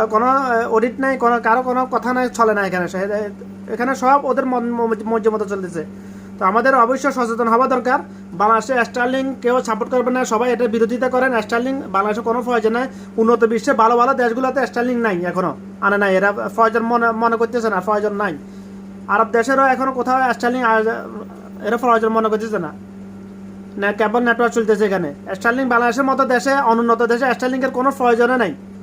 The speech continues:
সেখানে। স্টার-, ইউনূস সরকার কেন স্টারলিংক বাংলাদেশে আনতে চাইতেছে? সে তো আমেরিকার এজেন্ডা। আমেরিকা মানে ইহুদিদের দালা, ইহুদিদের সাপোর্টার।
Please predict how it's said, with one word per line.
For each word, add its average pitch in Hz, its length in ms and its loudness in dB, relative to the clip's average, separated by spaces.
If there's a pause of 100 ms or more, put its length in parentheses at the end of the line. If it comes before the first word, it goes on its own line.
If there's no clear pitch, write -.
(260)
সেখানে। 185 360 -2 (560)
স্টার-, 233 320 0
ইউনূস 233 300 2
সরকার 262 220 2
কেন 262 240 4
স্টারলিংক 254 260 0
বাংলাদেশে 254 260 4
আনতে 254 160 0
চাইতেছে? 247 300 0
সে 254 120 2
তো 269 80 2
আমেরিকার 262 420 4
এজেন্ডা। 220 320 2 (800)
আমেরিকা 254 420 2
মানে 277 280 4
ইহুদিদের 277 420 0
দালা, 226 300 4
ইহুদিদের 240 580 0
সাপোর্টার। 220 460 2